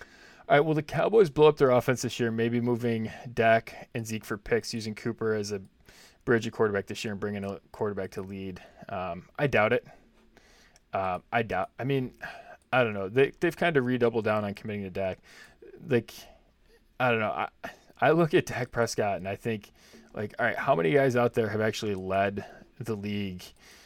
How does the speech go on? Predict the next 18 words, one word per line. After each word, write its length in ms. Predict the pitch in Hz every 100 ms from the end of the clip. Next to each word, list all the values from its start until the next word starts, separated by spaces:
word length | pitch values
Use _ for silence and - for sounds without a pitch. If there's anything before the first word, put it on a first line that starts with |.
| _ _ _
in 480 | 104 95 92 90 90 -
offense? 640 | 90 - - - - - - - - - - - -
Right? 240 | - 104 107
He's 220 | 131 123
basically 540 | 127 131 - 151 131
done 260 | 110 113 110
it. 180 | 98 - _
Uh, 380 | 107 101 92 87 -
I 60 | 95
think 180 | 156
it's 140 | 120 -
been 260 | 117 90 -
two 260 | - 123
of 60 | 120
the 80 | 110
last 260 | 104 -
four 320 | - 104 101
years. 520 | 98 95 98 117 -